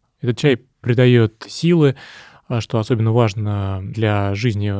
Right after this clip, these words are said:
людей в горных районах и особенно важно для тибетских монахов.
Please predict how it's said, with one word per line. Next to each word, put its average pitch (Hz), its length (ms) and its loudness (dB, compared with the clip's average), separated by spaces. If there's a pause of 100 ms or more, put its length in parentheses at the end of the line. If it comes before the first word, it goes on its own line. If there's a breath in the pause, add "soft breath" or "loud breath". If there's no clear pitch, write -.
(120)
людей 113 320 -2
в 101 60 -4
горных 107 420 -4
районах 131 460 0 (500 loud breath)
и 107 380 -2
особенно 113 300 -2
важно 107 420 -2
для 104 180 0
тибетских - 540 -4
монахов. 113 500 -2